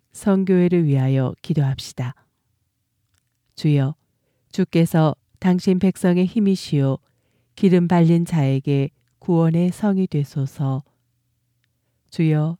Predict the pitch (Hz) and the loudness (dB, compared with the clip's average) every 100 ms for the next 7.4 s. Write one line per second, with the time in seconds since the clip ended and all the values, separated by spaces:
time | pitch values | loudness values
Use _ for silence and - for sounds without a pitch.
0 | _ - 180 170 165 170 170 175 - 165 | _ -4 0 0 0 0 0 -4 -6 -8
1 | 151 135 - 135 135 - _ _ _ _ | -4 -6 -4 -6 -6 -10 _ _ _ _
2 | _ _ _ _ _ _ _ _ _ _ | _ _ _ _ _ _ _ _ _ _
3 | _ - 208 185 180 180 180 190 180 - | _ -4 -2 0 0 0 0 -2 -2 -2
4 | 185 180 180 170 156 151 175 165 165 - | -2 -2 -4 -2 -2 -2 -2 -2 -2 -4
5 | 165 143 131 131 135 160 147 147 147 147 | -8 -6 -4 -4 -6 -6 -4 -4 -2 -2
6 | 151 143 135 117 - _ _ _ _ _ | 0 0 -2 -4 -8 _ _ _ _ _
7 | _ - 151 | _ -6 -4